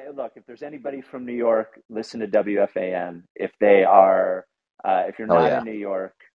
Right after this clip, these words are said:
Speaker 1: uh, listen to C B S Sports Radio. And if you like a podcast that is, uh, on some level about the Philadelphia seventy-sixers, listen to The Rights to Ricky Sanchez.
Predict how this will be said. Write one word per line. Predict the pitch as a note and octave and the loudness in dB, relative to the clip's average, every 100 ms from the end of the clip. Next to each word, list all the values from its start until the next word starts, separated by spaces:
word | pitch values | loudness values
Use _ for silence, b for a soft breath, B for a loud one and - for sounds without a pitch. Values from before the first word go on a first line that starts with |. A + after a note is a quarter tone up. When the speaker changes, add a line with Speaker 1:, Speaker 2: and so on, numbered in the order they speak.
| _ _ - | _ _ -8
Speaker 1:
uh, | G2 F#2+ G2 | -4 -2 -4
listen | G#2+ - G#2+ | -8 -12 -14
to | G2+ | -14
C | - G#2+ | -14 -10
B | G2 | -6
S | F#2+ - | -6 -6
Sports | G#2 F#2 - | -8 -8 -6
Radio. | F#2+ F2+ F#2 F2+ F2+ - - | -4 -2 0 2 2 0 -6
And | G2 F#2+ | -6 -6
if | G2 G2 - | -4 -6 -4
you | G2 F#2 F#2 F#2+ F2+ _ _ - | -4 -2 -2 -4 -6 _ _ 2
like | A2 G#2+ - | 6 6 4
a | G#2+ | -6
podcast | - G#2+ G2 - F#2+ F#2 - - | 0 2 2 0 -2 -2 -6 -8
that | F#2+ F#2 | -6 -6
is, | G2 F#2 F2+ - - | -8 -10 -12 -14 -4
uh, | F#2 F2 F2 F2+ _ _ _ _ _ _ _ - - - - | 0 0 -2 -6 _ _ _ _ _ _ _ -20 -18 -8 0
on | G#2 G2 | 0 0
some | - - C#3+ C#3 B2 | -6 0 2 2 4
level | A2+ F#2+ F#2 F2 F2+ | 4 4 -2 -4 -6
about | F2+ F#2+ G2+ | -4 -4 -4
the | |
Philadelphia | - G2+ F#2 F#2 F2+ F#2+ | -10 -8 -6 -6 -8 -12
seventy-sixers, | - F#2 F2 F2 - F2 - F2 E2 | -10 -8 -8 -12 -8 -8 -8 -8 -6
listen | F#2 F2+ F2+ | -2 -2 -4
to | E2+ | -8
The | F2+ | -2
Rights | F2+ F2+ - - | 2 2 0 -10
to | - | -12
Ricky | - - | -12 -14
Sanchez. | - - - - | -14 -14 -12 -12